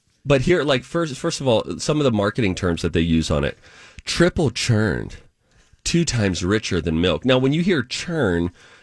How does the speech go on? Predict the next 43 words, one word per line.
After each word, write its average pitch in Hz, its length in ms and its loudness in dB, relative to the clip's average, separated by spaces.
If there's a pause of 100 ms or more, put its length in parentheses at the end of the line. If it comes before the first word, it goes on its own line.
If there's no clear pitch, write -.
you 127 120 2
think 123 320 2
this 131 220 2
is 139 140 -4
like 110 160 2
a 85 140 -6
dairy 104 420 0
<laughs> - 120 -16
product. 73 640 -8
They're 101 240 2
churning 127 520 0
this. 62 240 -6
Thank 120 260 0
you 117 100 0
guys 82 280 -2
for 90 100 -6
doing 95 220 0
the 95 80 0
churning 98 280 -2
so 85 120 -2
I 87 80 0
don't 82 160 -2
have 131 300 -4
to. - 260 -8 (880)
They 175 100 4
don't, - 220 -4
this - 180 -4
isn't, 160 280 0
this 131 220 -2
is 135 60 0
non-dairy. 135 840 0 (500)
It's 139 200 -2
non-dairy, 147 720 2
which 123 240 -2
means 170 360 0
it 165 160 -2
shouldn't 214 420 0
even 175 260 0
be 165 200 0
in 156 100 4
the 160 80 2
refrigerator 151 800 0
section. 113 580 0